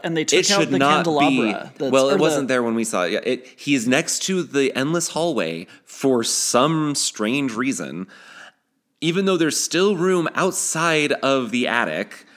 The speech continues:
Speaker 2: where he should be. And then when we went through, there was no candelabra in the,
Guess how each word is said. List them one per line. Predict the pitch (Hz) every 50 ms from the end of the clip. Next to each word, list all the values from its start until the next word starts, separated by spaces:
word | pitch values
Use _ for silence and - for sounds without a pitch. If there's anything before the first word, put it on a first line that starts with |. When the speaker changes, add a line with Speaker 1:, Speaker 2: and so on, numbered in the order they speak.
| - - - -
Speaker 2:
where | 110 117
he | 113 113 110 98 92
should | 87 - - - - 170 156 -
be. | 87 82 73 78 110 - - - - - - - - - - - - _ _ _ _ _ _ - -
And | 151 147
then | 143 135 131
when | 127 120 117
we | 113 151 190 208
went | 190 175 151 135
through, | - - 139 131 123 120
there | 113 123 117
was | 113 117 110 104 127
no | 127 123 120 120 117 117 117 107 80 - - - - -
candelabra | - 135 135 120 113 107 110 107 107 104 110 104 92
in | 82 - 101 101 98
the, | 98